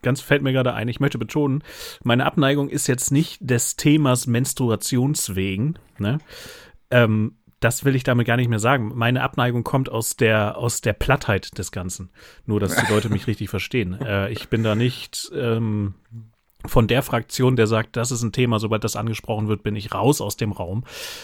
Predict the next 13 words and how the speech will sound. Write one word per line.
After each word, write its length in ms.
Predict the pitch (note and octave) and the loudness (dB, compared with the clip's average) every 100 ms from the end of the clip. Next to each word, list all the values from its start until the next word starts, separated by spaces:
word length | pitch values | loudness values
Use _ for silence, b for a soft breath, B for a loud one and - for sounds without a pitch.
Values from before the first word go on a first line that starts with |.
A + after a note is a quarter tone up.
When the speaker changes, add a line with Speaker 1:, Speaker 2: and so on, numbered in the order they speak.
| B | B
Speaker 1:
Das, 420 | A2 - - - - | -2 -2 -2 -6 -4
äh, 320 | G#2+ G2+ G2+ - - | -2 -2 -6 -10 -10
überhaupt 420 | - C#3 B2 - - | 0 4 6 4 2
nicht. 240 | G2 - | -2 -2
Das 240 | G#2 - - | -4 -6 -8
ist, 420 | - - - - | -8 -8 -10 -8
äh, 60 | |
ein 420 | G#2+ G#2 G#2 G#2+ G2+ | -6 -6 -6 -6 -2
ganz 180 | A2+ - | -2 0
normales 320 | A2+ A#2+ - | 2 2 0
Thema 280 | D#3 D3 G#2+ | 0 0 0
für 140 | G#2+ | 0
mich. 240 | G#2+ B2+ | -2 -4